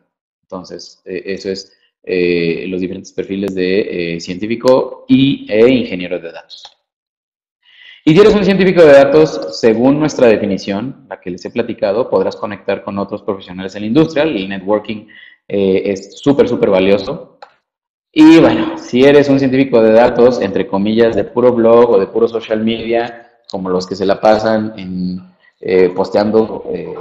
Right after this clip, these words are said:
cosas, sin hacer, este, sin, sin realmente resolver problemas, nada más, este, incrementar su número de followers, pues, el beneficio que vas a tener ahí es que vas a conocer gente que sí le mueve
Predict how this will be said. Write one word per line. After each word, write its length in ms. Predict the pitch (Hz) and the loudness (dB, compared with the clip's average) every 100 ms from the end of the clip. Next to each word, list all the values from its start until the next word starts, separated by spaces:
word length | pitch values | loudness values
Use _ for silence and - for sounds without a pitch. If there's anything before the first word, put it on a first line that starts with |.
| - | -4
cosas, 580 | 139 143 143 131 131 127 | 4 6 6 6 4 2
sin 140 | 101 | -4
hacer, 320 | 95 107 107 | -4 2 2
este, 400 | 107 - - 90 | 2 -6 -4 -4
sin, 260 | 85 - 98 | -4 -8 -12
sin 180 | - 107 | -8 0
realmente 380 | 127 139 139 143 | 2 2 2 2
resolver 520 | 120 107 101 120 - | 2 0 2 2 2
problemas, 680 | 123 107 107 110 113 135 - _ _ _ | 2 4 4 2 -2 -12 -20 _ _ _
nada 320 | - 104 110 113 | -4 2 4 4
más, 440 | 104 104 107 - | 4 2 0 -4
este, 260 | - - 95 107 | -8 -2 -2 0
incrementar 540 | 107 107 104 101 117 | 0 0 0 4 2
su 100 | 123 | 4
número 220 | 123 120 | 2 6
de 80 | 107 | 4
followers, 500 | 98 127 131 135 143 - - _ _ _ | 6 6 6 6 2 -8 -20 _ _ _
pues, 300 | - 175 175 175 | 4 6 6 2
el 340 | 113 123 120 | 4 6 6
beneficio 360 | 120 117 127 143 | 4 2 0 0
que 120 | 131 | 4
vas 160 | 123 | 4
a 100 | 135 | 4
tener 180 | - 110 | 2 2
ahí 220 | 117 107 | 4 6
es 140 | 107 107 | 4 2
que 100 | 107 | -4
vas 220 | 101 101 | -2 -2
a 40 | |
conocer 360 | 110 95 92 101 | -2 -6 -4 -4
gente 280 | - 101 95 | -4 -6 -6
que 120 | 98 | -6
sí 160 | - 233 | 2 6
le 100 | 170 | 6
mueve 540 | 127 120 139 - - | 6 4 4 -2 -14